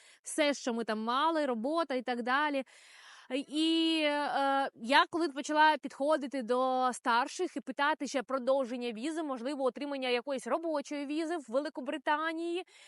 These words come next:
а, щоб не залишати стр-, країну через пару місяців, е, вони сказали, що це дуже складно. Ну, це дес-, дійсно в Великобританії дуже складно отримати робочу візу.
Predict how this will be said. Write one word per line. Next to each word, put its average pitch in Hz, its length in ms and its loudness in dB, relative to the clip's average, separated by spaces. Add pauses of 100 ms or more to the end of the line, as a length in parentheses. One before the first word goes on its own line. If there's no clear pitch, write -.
(180)
а, 247 180 2
щоб 269 320 -2
не 285 260 0
залишати 277 500 0
стр-, 262 340 -2
країну 320 400 -2
через 285 280 -4
пару 294 280 0
місяців, 285 720 -6
е, 285 140 -2
вони 294 240 -6 (400)
сказали, 330 400 -2
що 294 100 -10
це 269 100 -12
дуже 294 180 -8
складно. 247 600 -2
Ну, 381 100 -4
це 392 120 -6
дес-, 277 200 -10
дійсно 254 320 -6 (120)
в 240 80 -8
Великобританії 262 500 -6
дуже 294 160 -6
складно 269 320 -4
отримати 240 340 -10
робочу 220 320 -10
візу. 202 280 -8